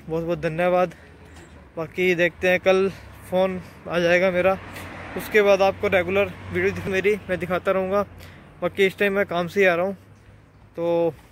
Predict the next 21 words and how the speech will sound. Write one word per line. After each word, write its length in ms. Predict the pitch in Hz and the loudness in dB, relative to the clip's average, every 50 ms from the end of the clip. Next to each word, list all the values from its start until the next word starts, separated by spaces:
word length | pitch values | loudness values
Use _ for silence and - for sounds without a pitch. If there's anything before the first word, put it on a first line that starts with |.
| - - - - - | -20 -20 -20 -18 -16
उसके 240 | 170 156 - - 190 | -14 -14 -10 -2 0
लिए 140 | 190 196 190 | 2 2 2
समझा 200 | 185 190 185 190 | 0 0 -2 -2
कि 120 | 180 185 175 | -2 -4 -6
काम 260 | - 175 170 170 170 | -4 -4 -4 -4 -4
की 80 | 170 180 | -4 -4
वीडियो 240 | 175 170 165 180 | -4 -2 -2 -2
मैं 100 | 170 180 175 | 0 0 0
नहीं 160 | 175 175 175 | 0 -2 -4
बना 220 | 165 165 165 165 160 | -4 -2 -2 -4 -2
पाया, 260 | - 165 160 160 170 175 - - - - - - - - - | -2 -4 -4 -4 -4 -6 -8 -14 -20 -20 -20 -20 -20 -16 -12
वो 80 | - 170 | -8 -6
नहीं 120 | 165 170 | -6 -4
दिखा 260 | 165 165 156 165 165 160 | -4 -4 -2 -2 -2 -2
पाया 260 | - 160 156 160 156 | -2 -2 0 0 0
आपको। 260 | 160 - - 175 175 170 - - - - - - - - - | 0 -2 -2 -4 -4 -4 -6 -14 -20 -20 -20 -20 -20 -14 -8
तो 100 | - 175 | -6 0
कल 180 | - 185 180 175 | 2 2 2 2
फ़ोन 240 | - 180 180 185 185 | 0 0 0 2 2
आ 120 | 175 170 | 2 2
जाएगा, 360 | 165 170 165 165 165 170 175 | 2 2 0 2 2 2 0